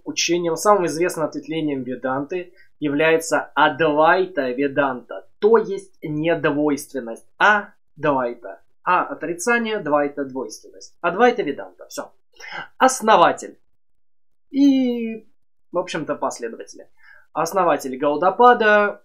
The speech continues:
а последователи Говинда, то есть учитель Га-, ученик Гаудапада, и Шанкара, ученик Говинда. А, период возникновения. Седьмой век нашей эры.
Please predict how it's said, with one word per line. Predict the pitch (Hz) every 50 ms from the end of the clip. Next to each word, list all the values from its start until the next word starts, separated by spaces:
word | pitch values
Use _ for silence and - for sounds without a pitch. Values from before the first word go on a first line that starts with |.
| _ -
а | 151 139 135 127
последователи | 143 151 151 - 226 214 190 185 180 180 170 160 151 143 139 135 131 131 127 131 131 131 135 131 131
Говинда, | 139 156 160 190 233 247 240 214 196 196 185 180 170
то | 170 175 170 165
есть | 151 139 - -
учитель | 143 135 131 - 170 160 151 143
Га-, | 143 151 143
ученик | - - - 170 170 - 196 180 165 151
Гаудапада, | 151 156 147 147 143 147 143 143 - 151 143 139 - -
и | 285 294
Шанкара, | - - - 180 151 143 139 135 - 120 117 123
ученик | 131 131 - - 147 170 170 147
Говинда. | 139 131 120 117 110 101 - - - - _ - - - - - - - _
А, | - 156 156 190 190
период | 190 - 233 269 294 285 -
возникновения. | 214 220 220 208 208 - 214 202 196 175 151 131 117 107 110
Седьмой | 113 - - 190 185 175 202 233 254 240 -
век | - 180 190 190 190 - - -
нашей | 151 151 156 160 160 151 - - 156 147 143 139 - -
эры. | 147 147 143 123 117 113 101 -